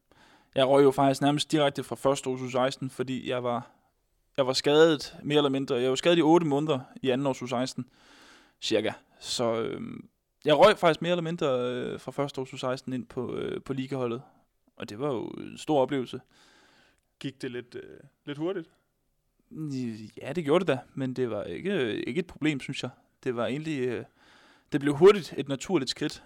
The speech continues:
Speaker 1: øh, på grund af den tilgang, Erik havde til det.
Speaker 2: Ja.
Speaker 1: Øh, jeg kan huske, han fortalte engang, øh, en historie om, at han havde, øh, at han ha-, han havde sådan en tilgang til det, at han ville gerne bruge,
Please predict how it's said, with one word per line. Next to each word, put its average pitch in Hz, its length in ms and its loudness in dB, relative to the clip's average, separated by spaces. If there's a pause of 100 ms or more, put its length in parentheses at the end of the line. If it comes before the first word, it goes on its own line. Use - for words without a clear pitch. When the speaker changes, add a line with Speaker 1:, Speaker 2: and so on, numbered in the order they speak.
(220)
Speaker 1:
øh, 113 320 -8
på 131 80 -6
grund 139 120 0
af 135 40 -2
den 135 140 -4
tilgang, 147 380 -4
Erik 147 180 -2
havde 120 140 -6
til 117 140 -6
det. 98 80 -10 (200)
Speaker 2:
Ja. 147 60 -8 (800)
Speaker 1:
Øh, 135 100 -2
jeg 131 160 0
kan 135 80 -6
huske, 156 180 -2
han 139 80 -4
fortalte 156 440 -2
engang, 135 420 0
øh, 90 280 -6
en 135 140 -6
historie 135 400 0
om, 131 220 0
at 123 240 -8
han 135 160 -4
havde, 135 460 -2
øh, - 260 -6 (1400)
at 127 100 -4
han 151 220 0
ha-, 139 220 0
han 151 140 -2
havde 151 180 4
sådan 151 140 -2
en 135 40 -2
tilgang 160 320 2
til 156 180 -2
det, 147 120 0
at 101 80 -4
han 139 200 -4
ville 143 140 -2
gerne 135 320 0 (380)
bruge, 156 340 -2